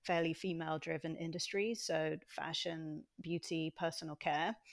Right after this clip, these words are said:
And one of the things that always struck me as I would kind of pivot between these two different spaces was, you know, working in the area of personal care,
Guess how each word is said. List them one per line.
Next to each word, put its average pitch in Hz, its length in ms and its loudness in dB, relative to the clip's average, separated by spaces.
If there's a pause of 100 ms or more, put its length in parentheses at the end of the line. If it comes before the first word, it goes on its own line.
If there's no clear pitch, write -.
(420)
And 190 120 6
one 247 140 6
of 277 80 2
the 262 80 6
things 208 380 0
that 190 100 6
always 175 300 6
struck - 400 6
me 160 280 2
as 165 160 -2
I 160 120 6
would 165 180 2
kind 170 280 0
of 156 120 0 (180)
pivot 190 400 4
between 165 600 0
these 160 240 -2
two 180 160 2
different 165 300 0
spaces 156 600 -2
was, 151 360 4 (400)
you 165 80 2
know, 160 100 2
working 202 520 6
in 180 100 2
the 175 100 2
area 165 400 4
of 160 120 -2
personal 165 420 -2
care, 175 520 8